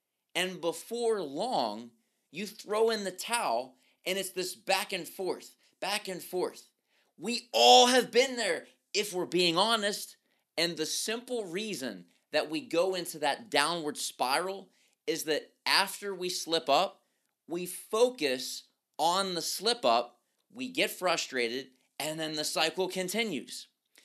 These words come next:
The antidote is super simple. Focus on what you do want,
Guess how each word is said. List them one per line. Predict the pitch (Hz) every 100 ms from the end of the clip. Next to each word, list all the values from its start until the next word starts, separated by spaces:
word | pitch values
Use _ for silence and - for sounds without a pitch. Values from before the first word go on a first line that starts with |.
| _ _ _
The | 135 143
antidote | 147 165 208 226 208 226 214 - _ _
is | 123 127 127
super | - 165 180 170 170 165 _ _
simple. | - - 156 127 - - _ _ _ _
Focus | - - 156 196 214 208
on | 170 165 165 -
what | 127 151
you | 127 127 123 - - 110
do | - 262
want, | 196 117 104 104